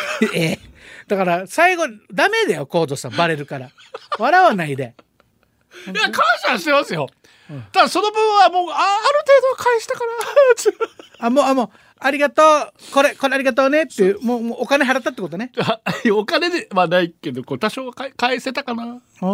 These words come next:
Speaker 1: ん。
Speaker 2: 返せたかな。
Speaker 1: いろ-、会社とか。
Speaker 2: そうそうそう。
Speaker 1: あ、い-、いや、すごいですよ。幸三さんがいなかったとしたらどうなってますか、ここは。
Speaker 2: 誰かやってるでしょ、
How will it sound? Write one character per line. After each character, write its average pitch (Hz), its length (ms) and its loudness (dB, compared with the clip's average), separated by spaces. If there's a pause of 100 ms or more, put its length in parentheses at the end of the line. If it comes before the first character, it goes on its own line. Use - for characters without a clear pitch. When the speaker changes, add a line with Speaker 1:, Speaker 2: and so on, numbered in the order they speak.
(100)
Speaker 1:
ん。 196 240 -14
Speaker 2:
返 185 140 -12
せ 220 120 -16
た - 80 -20
か - 80 -20
な。 - 40 -20
Speaker 1:
い 214 60 0
ろ-、 214 160 0
会 165 180 -2
社 165 160 -6
と 156 160 -8
か。 185 300 -2 (180)
Speaker 2:
そ - 180 -12
う 123 60 -8
そ - 180 -18
う 117 60 -14
そ - 140 -20
う。 - 100 -20
Speaker 1:
あ、 135 240 -10
い-、 180 280 -2
い - 20 -4
や、 139 140 2
す - 240 -4
ご 160 120 0
い 262 60 -2
で - 80 -14
す - 120 -16
よ。 - 140 -20 (880)
幸 285 300 2
三 277 160 0
さ 277 140 2
ん 269 60 0
が 269 120 -2
い 233 120 -2
な 262 120 0
か 254 120 -4
っ 254 80 -8
た 277 140 0
と - 120 -18
し - 80 -12
た 151 80 -4
ら 123 80 -6
ど 175 200 0
う 302 40 -2
な 285 80 0
っ 220 60 -4
て - 120 -10
ま 113 80 -8
す - 100 -12
か、 208 120 -6
こ 127 140 -18
こ 123 120 -12
は。 110 120 -16 (720)
Speaker 2:
誰 214 220 0
か 339 140 -2
や 131 120 -2
っ 135 40 -8
て - 140 -8
る 453 60 -8
で 480 120 -8
し - 100 -12
ょ、 78 180 -18